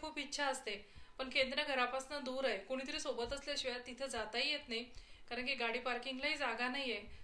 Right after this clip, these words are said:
कुणाला तरी गाडीजवळ देखील उभं राहावं लागते. तर आम्ही केंद्रात गेलो. केंद्रात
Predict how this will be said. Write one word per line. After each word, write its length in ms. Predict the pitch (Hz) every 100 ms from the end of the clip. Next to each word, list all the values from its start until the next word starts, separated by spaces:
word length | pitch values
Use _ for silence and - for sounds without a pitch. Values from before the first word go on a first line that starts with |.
| - -
कुणाला 220 | 254 262 269
तरी 100 | 277
गाडीजवळ 480 | 240 240 240 247
देखील 280 | 247 247 349
उभं 220 | 320 262
राहावं 280 | 262 240 226
लागते. 340 | 220 202 185 185 - - - - - -
तर 60 |
आम्ही 320 | 233 262 269 240 - - 233
केंद्रात 340 | 240 226 254 262
गेलो. 180 | 285 240
केंद्रात 360 | 233 262 233 269